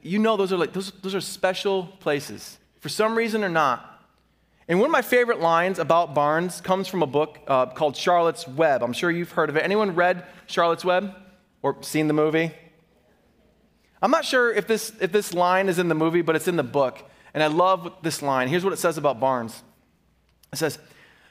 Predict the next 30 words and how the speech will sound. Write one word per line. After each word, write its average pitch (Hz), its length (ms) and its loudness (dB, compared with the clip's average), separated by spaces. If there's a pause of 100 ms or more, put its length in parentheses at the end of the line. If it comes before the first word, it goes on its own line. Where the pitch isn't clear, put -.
"It 175 120 0
smelled 208 440 0
of 208 80 0
hay 127 520 0 (580)
and 147 140 -2
manure. 156 400 0 (840)
It 160 100 -4
smelled 208 340 2
of 208 80 -2
the 180 60 -4
perspiration 190 640 -2
of 139 100 -6
tired 180 380 -2
horses 165 540 -4
and 151 120 -6
the 135 60 -2
wonderful 180 340 -2
sweet 170 440 -8
breath 160 280 0
of 135 200 -10
patient 160 420 -8
cows. 123 560 -2 (720)
It 165 100 0
often 220 360 0
had 208 180 0
a 202 40 -4
sort 202 220 -2
of 190 160 -8
peaceful 127 520 -6
smell, 104 480 -10